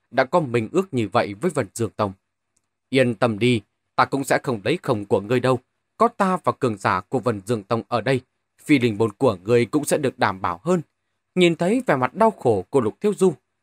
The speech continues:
Vân Kiêu Thiên cười rất chi là thỏa mãn. Có thể khiến tên tiểu tử này im miệng một lần, đúng là rất thú vị.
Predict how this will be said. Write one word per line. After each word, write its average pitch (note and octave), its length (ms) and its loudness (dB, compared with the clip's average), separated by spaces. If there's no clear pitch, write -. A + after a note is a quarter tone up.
Vân A2+ 240 0
Kiêu F#3+ 180 0
Thiên A#2+ 220 -2
cười F#2+ 360 -2
rất F#3+ 160 -2
chi A#2 220 -4
là - 100 -20
thỏa F2+ 180 -8
mãn. B2+ 280 -2
Có A#3 100 4
thể D#3 220 2
khiến D#3 220 2
tên A2 220 0
tiểu G#2 280 -2
tử A#2 120 -2
này G2+ 280 -2
im G#2+ 260 -4
miệng A2+ 200 -4
một G2+ 160 -6
lần, G2+ 180 -2
đúng F3 380 0
là F2+ 140 -2
rất - 160 -8
thú A3+ 200 -4
vị. A2 140 -2